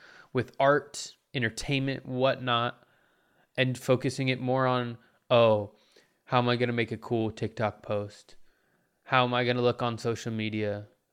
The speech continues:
How is this song gonna sound?" How, how is this song gonna get received if I link it on this social media? You know, it's like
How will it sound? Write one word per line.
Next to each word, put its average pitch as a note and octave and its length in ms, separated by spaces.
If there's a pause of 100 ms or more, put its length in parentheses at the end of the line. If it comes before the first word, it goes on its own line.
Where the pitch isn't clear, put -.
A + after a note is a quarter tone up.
(360)
How A#2+ 280
is A2+ 180
this A2+ 180
song A#2 380
gonna A2+ 220
sound?" A2 760 (1000)
How, C#3 220
how C#3 200
is B2 160
this B2 140
song A#2+ 260
gonna A#2+ 180
get A#2 160
received A2+ 720 (800)
if C3 160
I A#2 100
link A2+ 300
it A2 80
on A2 160
this - 440 (580)
social A#2+ 340
media? A#2 200
You D#3 100
know, D#3+ 280 (260)
it's - 200
like D3 260